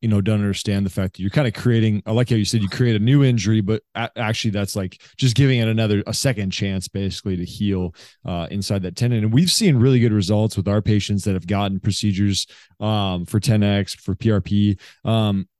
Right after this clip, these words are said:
<clears throat> you know, what I've always been curious, and not that there's not a place for surgery, but as a physical therapist, I don't really do, obviously, surgery,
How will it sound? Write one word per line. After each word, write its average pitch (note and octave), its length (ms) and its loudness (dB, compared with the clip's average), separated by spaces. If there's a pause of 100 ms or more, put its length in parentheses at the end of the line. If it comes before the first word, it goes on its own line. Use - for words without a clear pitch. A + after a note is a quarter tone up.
<clears throat> D3 300 -4
you C3+ 100 0
know, C3 260 2
what B2 140 0
I've C#3 140 4
always C3 160 2
been A2 100 0
curious, A#2+ 320 2
and A#2 60 0
not C3+ 200 2
that A#2 100 -16
there's G#2 180 0
not A2 160 0
a F#2 60 -6
place A2 400 -2
for G2+ 160 -4
surgery, G2+ 460 0
but F#2 280 -2 (500)
as A2 220 0
a G#2+ 80 0
physical G#2 300 0
therapist, G2 420 -2
I F#2+ 40 0
don't G2 120 0
really F#2+ 200 2
do, F#2 380 0
obviously, F#2 360 -4
surgery, F#2 560 -2